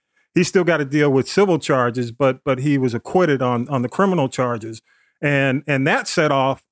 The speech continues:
a firestorm in the A T L in Atlanta. So, so now the Matt Ryan defenders are in the house. They feel that the Falcons did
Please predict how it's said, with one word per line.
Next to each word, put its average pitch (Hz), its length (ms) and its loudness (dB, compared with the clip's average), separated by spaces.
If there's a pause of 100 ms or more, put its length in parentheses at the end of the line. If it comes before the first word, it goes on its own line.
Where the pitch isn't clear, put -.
(200)
a 139 80 0
firestorm 135 840 0
in 143 120 0
the 127 160 2
A 123 100 0
T 131 320 -2
L 131 360 0 (380)
in 135 140 2
Atlanta. 131 640 0 (400)
So, 147 480 2
so 147 240 0
now 156 720 0
the 131 100 0
Matt 151 300 0
Ryan 165 420 2
defenders 120 800 -4 (380)
are 143 160 2
in 131 140 -2
the 131 100 -2
house. 131 380 -2
They 180 200 2
feel 151 340 2
that 127 160 0
the 135 60 -10
Falcons 151 640 -2
did 131 500 0